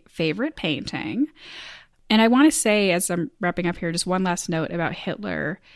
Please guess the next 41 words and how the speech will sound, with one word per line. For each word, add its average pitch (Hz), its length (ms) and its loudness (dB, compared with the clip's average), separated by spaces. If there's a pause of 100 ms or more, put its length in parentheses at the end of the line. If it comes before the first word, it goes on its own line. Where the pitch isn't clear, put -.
(380)
In 277 280 6
his 240 260 0
last 175 320 2
will 208 160 0
and 285 100 0
testament, - 680 -4 (200)
which 190 160 -4
he 190 140 -4
wrote 160 360 -2 (460)
immediately 180 400 0
before 175 380 0
committing 180 360 -2
suicide, - 640 -4 (540)
obviously 202 400 2 (160)
translated 170 420 -4
into - 280 -6 (140)
English, 160 320 -4 (480)
"My 226 200 4
pictures 226 540 0
and 202 120 0
the 180 60 2
collections 208 500 -2
which 202 140 -4
I 185 120 2
have 180 140 -4
bought 175 260 0
in 190 100 -4
the 185 60 -4
course 190 340 -2
of 208 80 -2
years 180 440 -2
have 190 140 -4
never 190 200 2
been 220 120 0
collected 190 360 -2
for 190 100 -4
private 170 340 -4
purposes, - 760 -6
but 202 100 2
only 226 220 2
for - 120 -16